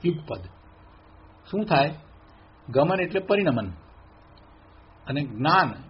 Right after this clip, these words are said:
એટલે જાણવું. એટલે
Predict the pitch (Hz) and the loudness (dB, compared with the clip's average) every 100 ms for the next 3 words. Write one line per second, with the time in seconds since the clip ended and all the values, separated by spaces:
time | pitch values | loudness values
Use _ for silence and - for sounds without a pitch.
0 | - - 156 135 120 120 113 90 87 - | -16 -8 -4 0 2 2 0 -6 -12 -14
1 | - - - - - - - - - - | -20 -20 -20 -20 -20 -20 -20 -20 -20 -20
2 | - - - - - - - - - - | -20 -20 -20 -20 -20 -20 -20 -20 -20 -20
3 | - - - - - 135 127 147 | -20 -20 -20 -20 -8 -8 0 0